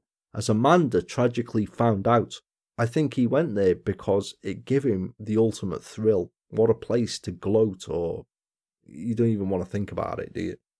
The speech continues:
And not classed as suffering from any mental illness, this guy has reportedly spent his entire sentence in a prison environment, almost double the minimum tariff it was recommended that he serve.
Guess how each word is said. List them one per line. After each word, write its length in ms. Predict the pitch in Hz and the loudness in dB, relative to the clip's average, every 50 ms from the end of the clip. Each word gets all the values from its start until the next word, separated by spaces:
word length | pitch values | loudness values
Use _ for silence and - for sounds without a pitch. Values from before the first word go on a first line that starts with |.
| _ _ _ _ _ _ _ _ _ _ _ _ _ _ _ _ _ _ _ _ _ _ _ _ - | _ _ _ _ _ _ _ _ _ _ _ _ _ _ _ _ _ _ _ _ _ _ _ _ -2
And 180 | 101 113 117 | 0 2 4
not 220 | 120 175 214 185 185 | 6 4 4 2 0
classed 420 | - - 220 233 208 - - - | -2 0 0 0 0 0 -2 -2
as 140 | 147 120 - | -2 0 2
suffering 400 | - 196 208 202 - 165 131 110 | 4 6 6 6 4 2 0 0
from 180 | - 98 95 120 | 0 2 2 4
any 180 | 156 196 208 | 4 4 4
mental 460 | 185 175 175 202 196 185 - 185 175 | 2 2 0 0 -2 -2 0 2 4
illness, 540 | 190 220 220 156 123 - - - - - - - | 4 4 4 4 2 -2 -6 -10 -14 -14 -6 -2
this 220 | 147 170 170 - | -2 -2 -2 0
guy 220 | - 202 185 160 | 2 4 4 4
has 120 | 131 113 107 | 4 4 4
reportedly 640 | 117 107 - - 165 180 185 180 165 135 113 107 95 | 2 2 2 2 2 0 0 0 -2 -2 -2 -2 -2
spent 260 | - - 113 113 90 | -2 -2 -2 -2 -2
his 140 | 101 - - | -2 -2 -2
entire 460 | 104 95 - - 139 156 190 208 190 | -2 -2 -2 0 2 2 2 2 2
sentence 600 | 190 - 214 233 226 185 - - 98 92 - - | 0 0 0 2 2 0 0 -2 -2 -2 0 0
in 80 | 120 | 0
a 80 | 110 92 | 0 0
prison 380 | - - - 156 151 131 131 113 | -2 2 2 2 4 4 2 2
environment, 800 | 101 98 95 - 107 127 147 147 127 104 92 80 - - - _ _ _ - | 2 2 0 0 2 2 2 2 2 0 -2 -4 -6 -10 -18 _ _ _ 2
almost 560 | 127 139 180 196 185 175 151 113 - - _ | 6 6 8 8 6 4 2 2 0 0 _
double 320 | - 190 220 202 208 156 | 10 10 10 10 8 6
the 120 | 120 113 107 | 6 6 4
minimum 440 | 110 131 160 175 185 190 190 90 85 | 4 4 4 4 4 2 0 0 -2
tariff 480 | - - - 208 208 151 101 87 - | -4 0 4 4 6 6 4 4 2
it 140 | 113 110 - | 0 -2 0
was 180 | 110 107 92 101 | -2 -2 2 4
recommended 720 | 123 143 151 - - 143 151 175 185 170 135 107 98 - - | 4 4 4 4 0 0 2 2 2 2 2 0 -2 0 0
that 120 | 92 73 | -2 0
he 140 | 76 98 90 | 0 -2 -6
serve. 600 | 85 - - - 113 120 113 98 90 - - | -6 0 4 6 8 8 8 6 4 0 -8